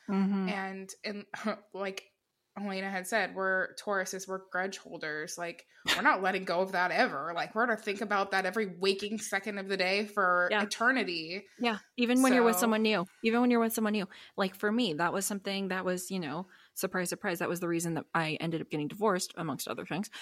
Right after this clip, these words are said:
Speaker 1: But, and it wasn't on my part. For anybody who's trying to be like, "Oh, I saw that coming. I saw that.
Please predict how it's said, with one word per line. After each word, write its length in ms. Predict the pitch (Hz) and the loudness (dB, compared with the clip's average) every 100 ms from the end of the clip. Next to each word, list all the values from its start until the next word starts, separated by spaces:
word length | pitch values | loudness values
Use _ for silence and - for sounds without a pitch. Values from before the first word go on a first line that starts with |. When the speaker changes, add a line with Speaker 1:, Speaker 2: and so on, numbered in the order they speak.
| - | -10
Speaker 1:
But, 560 | 185 190 240 185 165 - _ _ _ _ _ _ | -4 2 4 4 2 0 _ _ _ _ _ _
and 100 | 202 | 0
it 100 | 196 | 2
wasn't 240 | 185 180 165 | 2 2 0
on 80 | 160 | -2
my 120 | 156 | -4
part. 320 | - 220 214 _ _ _ _ _ | -4 -6 -6 _ _ _ _ _
For 140 | - 175 | 0 2
anybody 440 | 170 175 175 180 | 4 2 2 2
who's 160 | 190 190 | 0 -2
trying 160 | - | -4
to 80 | 254 | -4
be 80 | 240 | -4
like, 140 | 202 - | -2 -2
"Oh, 180 | 202 226 - 247 - | -4 -4 -8 -6 0
I 140 | 214 | 0
saw 340 | 214 - 240 240 | 0 -2 -2 0
that 220 | 233 - | -2 0
coming. 500 | 240 262 - - - - - | 0 0 -2 -4 -8 -8 -2
I 160 | 277 | -2
saw 320 | 262 - 226 180 | -2 -4 -4 -4
that. 280 | 196 143 | -4 -6